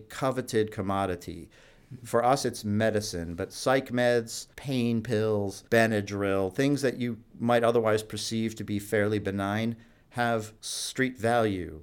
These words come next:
in corrections. And so it's not that you can't prescribe them, but there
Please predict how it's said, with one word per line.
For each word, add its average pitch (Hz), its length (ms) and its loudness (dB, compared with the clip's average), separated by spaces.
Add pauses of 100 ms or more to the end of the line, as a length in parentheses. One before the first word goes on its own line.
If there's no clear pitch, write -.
in 98 280 -2
corrections. 92 640 -2
And 101 160 -6
so 101 360 0 (180)
it's - 120 -10
not 117 140 2
that - 100 -6
you - 80 -4
can't 120 300 0
prescribe 131 460 0
them, 87 180 -2
but 90 140 -6
there 98 320 0